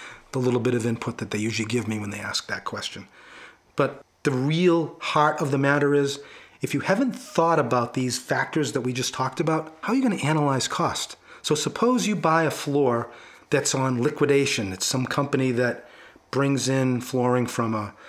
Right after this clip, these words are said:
from a foreign factory, and they've got an overage on it, and they decide to sell it to you for two dollars a square foot.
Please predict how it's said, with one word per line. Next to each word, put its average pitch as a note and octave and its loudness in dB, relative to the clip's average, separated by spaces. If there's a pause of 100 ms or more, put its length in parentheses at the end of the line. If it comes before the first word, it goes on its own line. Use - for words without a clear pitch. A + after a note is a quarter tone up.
(120)
from A#2+ -4
a A#2 -2
foreign C3+ 2
factory, B2 2
and A2 -4 (320)
they've B2 -2
got C3 2
an A#2+ 0
overage A#2+ 0
on A#2+ 0
it, A#2+ -4
and A#2 -6
they A#2 -2
decide B2 -2
to A#2 -2
sell B2+ 0
it A#2+ -2
to - -4
you - -2
for A2 -8
two - -2
dollars A#2+ -2
a G#2+ -4
square - -4
foot. - -4